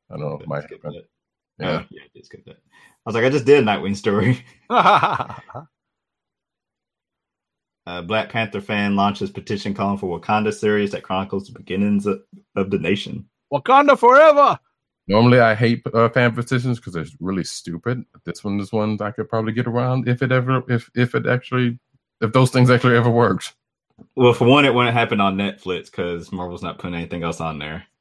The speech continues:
Speaker 1: That's true, and it probably won't happen because of
Speaker 2: Yeah,
Speaker 1: stupid
Speaker 2: because
Speaker 1: crap.
Speaker 2: it's not gonna happen.
Speaker 1: Yeah.
Speaker 2: But yeah, I did, uh, what they call it, uh, well, actually.
Speaker 1: <laughs>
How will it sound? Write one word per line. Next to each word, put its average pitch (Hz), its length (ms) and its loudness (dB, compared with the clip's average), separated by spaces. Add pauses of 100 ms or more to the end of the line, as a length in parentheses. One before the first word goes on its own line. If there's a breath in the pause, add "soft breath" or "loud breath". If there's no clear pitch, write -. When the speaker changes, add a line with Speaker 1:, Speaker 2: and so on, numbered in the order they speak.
(200)
Speaker 1:
That's 143 180 -2
true, 104 420 -2
and 98 120 -2
it 92 100 -6
probably 90 220 -2
won't 87 140 -2
happen 85 300 -2 (380)
because 80 300 -10
of - 200 -20 (240)
Speaker 2:
Yeah, 90 80 -8
Speaker 1:
stupid - 220 -8 (300)
Speaker 2:
because - 560 -4
Speaker 1:
crap. - 160 -20
Speaker 2:
it's 92 120 -6
not 80 140 -14
gonna - 140 -18
happen. - 260 -16 (520)
Speaker 1:
Yeah. 78 300 -10
Speaker 2:
But 107 120 4
yeah, 92 100 4
I 92 60 2
did, 98 240 -4 (2250 soft breath)
uh, - 260 -12
what 107 220 2
they 104 80 4
call 107 260 4
it, - 80 0
uh, 92 340 0 (1400)
well, 117 200 4
actually. 101 720 0 (1400)
Speaker 1:
<laughs> - 1160 -6